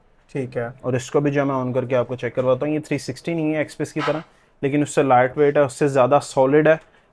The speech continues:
Speaker 2: और कस्टमाइजेबल भी है।
Speaker 1: अच्छा, एक
Speaker 2: इसमें
Speaker 1: बात है,
Speaker 2: एसएसडी
Speaker 1: आप
Speaker 2: जितनी
Speaker 1: इधर
Speaker 2: मिली।
Speaker 1: आ जाएं, आप उधर ज़्यादा हवा आ रही है इसी की।
Speaker 2: कोई मसला नहीं।
Speaker 1: <laughs>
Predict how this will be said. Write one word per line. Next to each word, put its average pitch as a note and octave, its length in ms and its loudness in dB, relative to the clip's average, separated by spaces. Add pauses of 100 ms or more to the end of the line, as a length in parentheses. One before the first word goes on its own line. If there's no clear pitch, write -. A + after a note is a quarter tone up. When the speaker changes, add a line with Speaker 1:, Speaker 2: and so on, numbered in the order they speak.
Speaker 2:
और C3+ 460 4
कस्टमाइजेबल D3+ 760 2
भी D3 160 0
है। D3 180 -2 (680)
Speaker 1:
अच्छा, - 160 -2
एक E3+ 60 2
Speaker 2:
इसमें D3+ 160 4
Speaker 1:
बात D#3 120 6
है, G#3 60 2
Speaker 2:
एसएसडी C#3+ 200 2
Speaker 1:
आप E3+ 160 8
Speaker 2:
जितनी D#3 120 0
Speaker 1:
इधर G3 100 2
Speaker 2:
मिली। F#3 160 4
Speaker 1:
आ C3 60 4
जाएं, E3 120 0
आप D3 120 -2
उधर D#3 340 -6
ज़्यादा C3+ 340 -6
हवा B2 160 -6
आ A#2 40 -6
रही A#2+ 140 -8
है A#2 60 -6
इसी A#2 180 -12
की। A#2+ 80 -14
Speaker 2:
कोई D3 200 0
मसला C#3 260 -2
नहीं। A#3 320 -4
Speaker 1:
<laughs> A3+ 600 -12